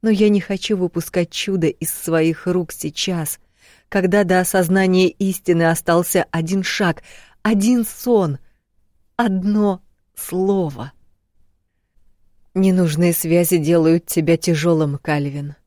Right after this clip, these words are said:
произнёс волшебник странно высоким голосом, глядя в сторону. «Ты должен отказаться от всего лишнего».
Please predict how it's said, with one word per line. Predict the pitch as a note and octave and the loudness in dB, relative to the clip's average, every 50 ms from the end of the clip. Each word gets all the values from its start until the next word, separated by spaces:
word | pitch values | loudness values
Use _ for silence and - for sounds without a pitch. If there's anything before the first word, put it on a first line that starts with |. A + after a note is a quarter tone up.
| _ _ _ _ _ _ _ _ _ _ _ _ _ _ _ | _ _ _ _ _ _ _ _ _ _ _ _ _ _ _
произнёс | - D3+ D3+ D3+ D3 C3+ C#3+ D3 D3 C#3 - | -4 -2 -2 -2 -2 -2 -4 -4 -4 -6 -6
волшебник | - C#3+ C#3+ C#3 - - D#3+ C#3+ C#3+ C#3+ C#3 - | -6 -6 -6 -6 -6 -6 -6 -4 -4 -4 -6 -6
странно | - - - D3 D3+ D#3 D3+ D3 D3 C#3 | -10 -10 -8 -6 -4 -4 -4 -4 -4 -6
высоким | C#3+ C#3+ - - D3+ - - C#3 C#3+ | -8 -8 -8 -8 -8 -8 -8 -8 -6
голосом, | C#3+ D#3 D3+ C#3+ C#3 - - - C#3 C3+ | -4 -4 -4 -6 -6 -10 -10 -10 -10 -8
глядя | C3 C3+ C3+ C3+ C3+ B2+ C3+ | -8 -8 -8 -8 -8 -10 -12
в | - | -14
сторону. | - - - C#3 C#3 C3+ C3+ B2+ B2+ C3 C#3 _ _ _ _ _ _ _ _ _ _ _ _ _ _ _ _ _ _ _ _ _ _ _ _ _ _ _ | -14 -14 -12 -12 -10 -10 -10 -12 -14 -14 -16 _ _ _ _ _ _ _ _ _ _ _ _ _ _ _ _ _ _ _ _ _ _ _ _ _ _ _
«Ты | - A#3 G#3+ | -2 0 2
должен | F3 G#3 G#3 G#3+ F#3 G#3 G#3+ F#3+ | 4 4 4 4 4 2 2 2
отказаться | F#3 F3 - - F3+ F3+ E3 F#3+ F#3+ F#3+ - - - E3+ D#3+ | 2 0 0 2 2 4 4 2 2 2 0 0 2 2 2
от | D#3 - | 2 0
всего | - - - D#3+ D#3 F3+ | -4 -2 0 2 4 4
лишнего». | F3 F3+ F#3+ F3+ - - - - C#3+ C#3 D3 D3 | 4 4 4 2 0 -4 -4 -6 -6 -6 -6 -10